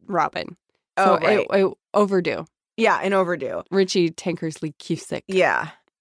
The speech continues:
Speaker 2: So, like, the librarian who was, like, so busy. I feel like this ghost was, like, so busy. She had to, like,
Speaker 1: <laughs> Yeah, oh, yeah.
Speaker 2: s-, cut breaks. She had to, like,
Speaker 1: It's like,
Speaker 2: cut the steering.
Speaker 1: go all
Speaker 2: Ugh.
Speaker 1: over town.
Speaker 2: She's gotta, like, get construction paper. She has to draw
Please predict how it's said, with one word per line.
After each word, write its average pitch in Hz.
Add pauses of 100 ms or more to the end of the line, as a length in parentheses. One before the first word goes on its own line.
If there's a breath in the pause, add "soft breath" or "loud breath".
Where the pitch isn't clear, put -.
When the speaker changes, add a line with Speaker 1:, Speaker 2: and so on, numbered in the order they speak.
Speaker 2:
So, 214
like, 185
the 180
librarian 175 (120)
who 190
was, 170
like, 165
so 180
busy. 160
I 180
feel 190
like 180
this 185
ghost 175
was, 170
like, -
so 165
busy. -
She -
had 180
to, 190
like, 170
Speaker 1:
<laughs> -
Yeah, 320
oh, 294
yeah. 269 (100)
Speaker 2:
s-, -
cut 240
breaks. 208
She 226
had 208
to, 202
like, 196
Speaker 1:
It's -
like, 220
Speaker 2:
cut 220
the 220
steering. 196
Speaker 1:
go 208
all 220
Speaker 2:
Ugh. 226
Speaker 1:
over 240
town. 165
Speaker 2:
She's 202
gotta, 208
like, 185
get 196
construction 202
paper. 170
She 170
has 175
to 190
draw 185